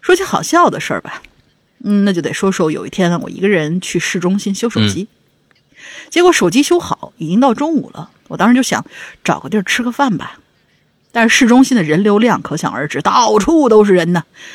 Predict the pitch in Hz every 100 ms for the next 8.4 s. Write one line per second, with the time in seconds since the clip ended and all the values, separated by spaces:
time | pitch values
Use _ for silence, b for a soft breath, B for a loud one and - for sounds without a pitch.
0 | B B B B B 220 247 240 202 202
1 | 233 247 254 262 226 208 240 240 247 226
2 | 208 247 220 220 233 254 240 214 214 240
3 | 220 165 - 247 247 262 - _ _ _
4 | _ B B B B B - 302 - 381
5 | 359 262 220 - 320 320 240 143 160 185
6 | 262 262 - - - 156 151 180 - -
7 | - - - - - 302 160 - 143 120
8 | 107 254 -